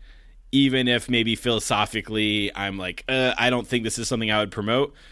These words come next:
But again, it's one of those things where it's like, pay attention to your own backyard first. And there's so much good that we can do in our own communities.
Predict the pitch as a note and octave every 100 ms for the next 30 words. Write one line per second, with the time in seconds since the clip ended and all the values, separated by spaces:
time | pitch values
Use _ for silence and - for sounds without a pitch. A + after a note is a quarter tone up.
0 | - - - F#2+ F2 - C3 A#2 G#2+ A#2+
1 | A#2 G#2 A2+ G#2+ G2+ A2 G2+ G2 G#2+ F#2+
2 | F2+ - - - - - _ - C3 B2
3 | C3 B2 B2 B2 G#2+ G#2+ G#2 F#2+ F#2 G#2
4 | F#2 E2+ - G2 F#2+ - G#2 G#2 G2+ -
5 | B2 A2+ G#2+ - A2+ G2+ G2 G2 - G2+
6 | G2+ G2 F#2+ G2+ F#2+ - G2+ G2 F#2+ F#2+
7 | F2+ -